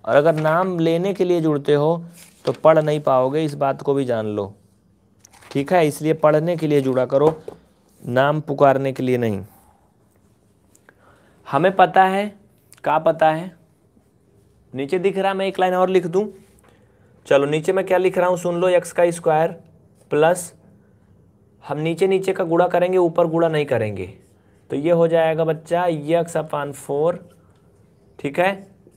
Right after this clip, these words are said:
और प्लस वन upon फ़ोर का होल स्क्वायर, माइनस वन upon फ़ोर का होल स्क्वायर,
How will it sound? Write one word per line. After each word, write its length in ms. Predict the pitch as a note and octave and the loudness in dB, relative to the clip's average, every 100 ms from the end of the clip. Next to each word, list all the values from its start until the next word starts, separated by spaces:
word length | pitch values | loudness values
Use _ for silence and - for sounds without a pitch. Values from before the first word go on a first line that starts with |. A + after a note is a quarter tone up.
| _ _ _ _ _ _ | _ _ _ _ _ _
और 180 | - C3 | -6 -6
प्लस 400 | - D3+ E3 E3+ | -4 0 0 0
वन 200 | D3+ D#3+ | -2 -4
upon 320 | E3 D#3+ D#3 D#3 | -4 -4 -6 -6
फ़ोर 280 | - D3 | -6 -6
का 140 | D3 D#3 | -4 -4
होल 260 | C#3 C#3 D3 | -2 -4 -4
स्क्वायर, 460 | D3 D3+ D#3 F3 F3 _ _ _ - _ _ _ _ _ _ | -6 -4 -4 -4 -10 _ _ _ -20 _ _ _ _ _ _
माइनस 460 | - B2+ C#3 D#3 D#3+ | -4 -2 0 -2 -2
वन 220 | D3+ D3 | -4 -4
upon 280 | D3 C#3 C#3 | -4 -4 -4
फ़ोर 280 | C3 C#3 C3 | -6 -4 -4
का 140 | C3+ | -2
होल 260 | D#3 C#3 C#3+ | -2 0 -2
स्क्वायर, 460 | C#3 - D3 D#3 | -4 -4 -2 -4